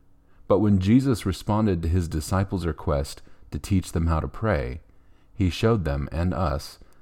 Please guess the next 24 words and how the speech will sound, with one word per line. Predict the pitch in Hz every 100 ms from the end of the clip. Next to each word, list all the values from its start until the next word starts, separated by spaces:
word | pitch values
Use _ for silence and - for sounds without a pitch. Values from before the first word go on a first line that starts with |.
| - -
the | 82
first | - - 113 - -
great | - 76 69 -
principle | - 71 - 73 69
of | -
prayer, | - 107 92 - 87 - _ _ _ _ _ _ -
to | - 90 -
honor | 98 95 64 62 -
the | 78
very | 78 73 87
name | 90 67 71
of | 78
God. | 90 90 - - - - - - _ - _ - _ _ - -
Jesus | 85 113 131 92
got | 87 87 82 -
the | 82
first | - 85 -
thing | 80 71
first. | 73 73 60 - - - - _ _ - - - - - -
Why | 98 127
is | 117
this | 107 98
so | 104
important? | 92 90 98 - -